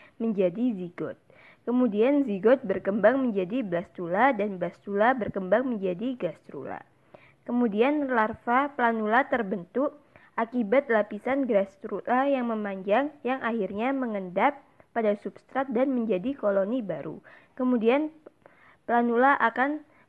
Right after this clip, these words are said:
berkembang menjadi polip. Lalu polip akan tumbuh menjadi polip dewasa. Nah, di sini terdapat dua polip, di mana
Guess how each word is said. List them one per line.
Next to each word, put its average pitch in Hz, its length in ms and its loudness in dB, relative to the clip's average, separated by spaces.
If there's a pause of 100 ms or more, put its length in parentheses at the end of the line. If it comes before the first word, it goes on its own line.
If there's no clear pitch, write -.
berkembang 226 480 2
menjadi 233 480 -2
polip. 156 320 -8 (560)
Lalu 240 320 0
polip 226 400 2
akan 220 300 -4
tumbuh 214 260 -2
menjadi 233 480 -2
polip 220 320 0
dewasa. 160 560 -6 (240)
Nah, 214 160 -2
di 196 160 -2
sini 220 320 -6
terdapat 247 640 -2
dua 214 320 2
polip, 160 400 -8 (320)
di 208 160 -6
mana 202 460 -2